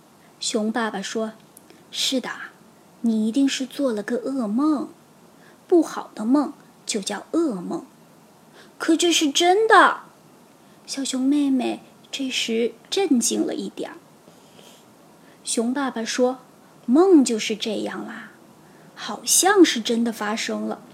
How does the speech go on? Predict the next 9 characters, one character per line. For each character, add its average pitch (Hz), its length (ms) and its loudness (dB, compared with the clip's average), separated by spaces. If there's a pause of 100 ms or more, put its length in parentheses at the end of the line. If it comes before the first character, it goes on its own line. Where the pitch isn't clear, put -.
(540)
但 269 160 0
实 254 220 0
际 269 180 2
上 247 360 0 (200)
并 320 260 8
没 202 240 -2
有 214 120 -10
发 190 280 -12
生。 190 400 -10